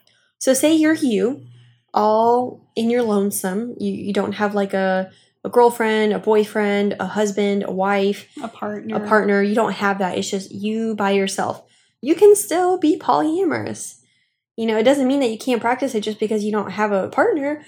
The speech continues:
Speaker 2: Now, I wouldn't say this is, like, you're just being promiscuous. Because,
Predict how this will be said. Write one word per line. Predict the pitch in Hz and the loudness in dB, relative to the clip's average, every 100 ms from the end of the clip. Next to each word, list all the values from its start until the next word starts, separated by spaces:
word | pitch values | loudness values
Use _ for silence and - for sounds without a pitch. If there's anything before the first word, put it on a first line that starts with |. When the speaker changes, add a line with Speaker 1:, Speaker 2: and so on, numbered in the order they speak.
| - - | -18 2
Speaker 2:
Now, | 311 | 6
I | 320 | 6
wouldn't | 320 415 415 262 | 6 4 4 0
say | - 277 277 | -2 0 2
this | 254 269 247 | 2 0 -2
is, | 233 214 | -2 0
like, | 202 196 220 | 0 -2 -6
you're | 226 | -4
just | 220 214 - | -4 -8 -4
being | 214 214 | -2 -4
promiscuous. | 208 202 185 170 - - 147 - - - - _ _ | -6 -6 -6 -8 -10 -12 -12 -10 -10 -12 -18 _ _
Because, | 226 - 226 226 220 202 - | -6 4 6 6 2 -4 -12